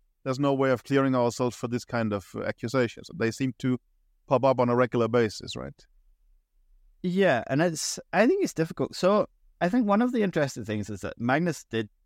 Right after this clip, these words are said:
Speaker 2: well, actually, Lazovic did win a game against Magnus, but Magnus won the match. And I'm kind of curious, like, how Magnus goes into a match like that when he knows that there's, there's rumors or,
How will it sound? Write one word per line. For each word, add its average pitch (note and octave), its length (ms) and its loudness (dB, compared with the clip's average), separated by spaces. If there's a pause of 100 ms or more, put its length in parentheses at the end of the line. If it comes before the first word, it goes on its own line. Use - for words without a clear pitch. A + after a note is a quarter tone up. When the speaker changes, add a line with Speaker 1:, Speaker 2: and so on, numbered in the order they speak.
(120)
Speaker 2:
well, D3+ 160 2
actually, E3 300 0
Lazovic E3 400 2
did B2 160 -2
win A#2 140 0
a G2+ 60 -2
game G2+ 200 -2
against A#2 240 -4
Magnus, C3+ 360 0
but - 100 -10
Magnus F2+ 560 -4
won F2+ 160 -2
the D#2+ 80 -2
match. F2+ 500 -4 (920)
And B2+ 140 0
I'm G3+ 280 2
kind G#3+ 220 2
of G3 180 0
curious, B2 540 -2
like, A2+ 220 -2 (1080)
how B2+ 540 0 (140)
Magnus A#2 440 2
goes G#2 260 -2
into A2+ 300 -2
a G#2 40 0
match G2 340 0
like C3 180 0
that B2+ 200 4
when B2 140 0
he B2 180 -2
knows G#2+ 560 0
that - 160 -6
there's, G#2 580 -2 (1400)
there's F2+ 220 -4
rumors C#3 760 2
or, F2 340 -2